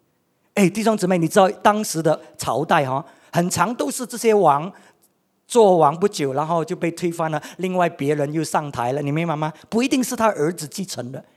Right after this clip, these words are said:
可是神应许大卫说：“你的儿子世世代代一定有一个做完。”如果他们遵守，这个事情有没有成就呢？大卫，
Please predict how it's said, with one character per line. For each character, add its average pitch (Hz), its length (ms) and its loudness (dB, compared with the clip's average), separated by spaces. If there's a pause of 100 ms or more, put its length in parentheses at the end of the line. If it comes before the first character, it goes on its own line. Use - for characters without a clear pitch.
(320)
可 240 100 10
是 294 180 6
神 - 400 4
应 359 220 2
许 190 180 -2
大 226 160 4
卫 214 140 6
说 208 200 0
：“你 190 100 0
的 185 200 -2
儿 190 280 6
子 151 320 -6 (560)
世 359 440 2
世 233 240 0
代 196 200 4
代 170 240 2 (120)
一 339 80 0
定 302 280 2
有 160 140 0
一 175 60 -2
个 - 280 -6 (380)
做 196 140 4
完。” 139 160 4 (160)
如 165 100 4
果 180 100 2
他 170 60 2
们 170 140 0
遵 196 200 -2
守， 123 280 -8 (840)
这 269 140 -6
个 240 80 -2
事 254 120 -4
情 185 140 -4
有 170 80 -2
没 147 80 -4
有 147 40 -4
成 135 200 -8
就 147 160 -4
呢？ 139 100 -8 (720)
大 220 200 -2
卫， 208 340 -2